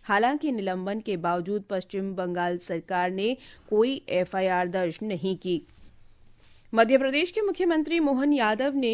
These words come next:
इंदौर में दूषित पेयजल घटना के संबंध में राज्य सरकार के अधिकारियों की कार्रवाई की समीक्षा की है। मुख्यमंत्री ने इंदौर नगर निगम के आयुक्त और अपर आयुक्त को कारण बताओ नोटिस जारी करने का निर्देश दिया है।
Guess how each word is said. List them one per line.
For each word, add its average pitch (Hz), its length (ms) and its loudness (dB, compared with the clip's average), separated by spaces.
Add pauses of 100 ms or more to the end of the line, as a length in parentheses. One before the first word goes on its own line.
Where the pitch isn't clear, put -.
इंदौर 226 500 0
में 254 300 0
दूषित 214 440 -6
पेयजल 226 440 -2
घटना 208 420 -4
के 208 180 -6
संबंध 190 420 -4
में 214 200 -4
राज्य 202 300 -2
सरकार 185 480 -4
के 196 180 -6
अधिकारियों 180 600 -4
की 196 200 -8
कार्रवाई 180 580 -6
की 180 220 -6
समीक्षा 202 460 -4
की 214 180 -6
है। 240 180 0 (480)
मुख्यमंत्री 262 560 0
ने 285 160 0
इंदौर 214 520 -2
नगर 196 240 -2
निगम 185 280 -2
के 196 200 -6
आयुक्त 180 380 -4
और 190 200 -2
अपर 196 400 -6
आयुक्त 185 440 -6
को 202 240 2 (460)
कारण 247 340 4
बताओ 190 420 0
नोटिस 180 500 -6
जारी 170 260 0
करने 180 300 -4
का 247 140 -4
निर्देश 220 420 -4
दिया 175 220 0
है। 175 180 0